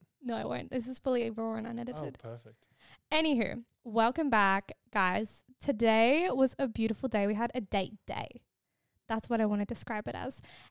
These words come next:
Speaker 1: And we started off with a hospital visit.
Speaker 2: Mm, very nice.
Speaker 1: <laughs> And also, if you're tuning in and you're like, "Why the fuck has Angel got her partner on?"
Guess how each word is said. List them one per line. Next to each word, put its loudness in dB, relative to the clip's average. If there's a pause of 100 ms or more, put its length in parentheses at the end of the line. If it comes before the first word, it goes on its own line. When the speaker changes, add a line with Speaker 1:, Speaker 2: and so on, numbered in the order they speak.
(100)
Speaker 1:
And 4
we 2
started 2
off 0
with -2
a -2
hospital -2
visit. 0 (320)
Speaker 2:
Mm, -8 (160)
very -6
nice. 2 (200)
Speaker 1:
<laughs> 4 (680)
And 6
also, 6
if 4
you're 2
tuning 2
in 4
and 0
you're 2
like, 0
"Why 0
the 0
fuck -6
has -2
Angel -2
got -4
her -4
partner -4
on?" -4